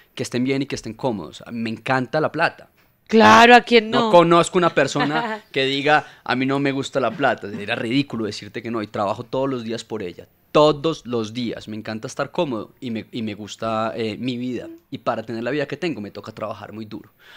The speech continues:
Speaker 1: Muy duro. Decir que no cuando es no, decir que no cuando es barato. Yo no soy barato porque no le digo que sí a todo el mundo y eso vale.
Speaker 2: ¿Qué has rechazado?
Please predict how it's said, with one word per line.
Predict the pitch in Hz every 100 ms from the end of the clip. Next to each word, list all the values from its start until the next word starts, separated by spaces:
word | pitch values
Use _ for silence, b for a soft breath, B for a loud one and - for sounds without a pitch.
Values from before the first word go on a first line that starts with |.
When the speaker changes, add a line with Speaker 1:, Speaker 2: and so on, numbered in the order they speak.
| b b -
Speaker 1:
Muy | 185 240 170
duro. | 135 101 _
Decir | 117 113 117
que | - 151
no | 151
cuando | 151 151 147
es |
no, | 151 175 202 185 -
decir | 117 113 110
que | -
no | 139 143 139
cuando | 139 135
es |
barato. | 127 151 185 - 180 - b b _ - 113
Yo | 135 127
no | 123
soy | 120 120
barato | 110 123 160 185 180 _ _ _ _ _ _ _ -
porque | 123 - 107 - _ _ -
no | 117 113 117
le | 113 123
digo | 123 123
que | 123
sí | 107 113
a | 110
todo | 135
el | 143
mundo | 202 180 165
y | 139 101
eso | 160
vale. | 226 - _ _ -
Speaker 2:
¿Qué | 254
has | 240 214
rechazado? | 226 - 240 - 190 180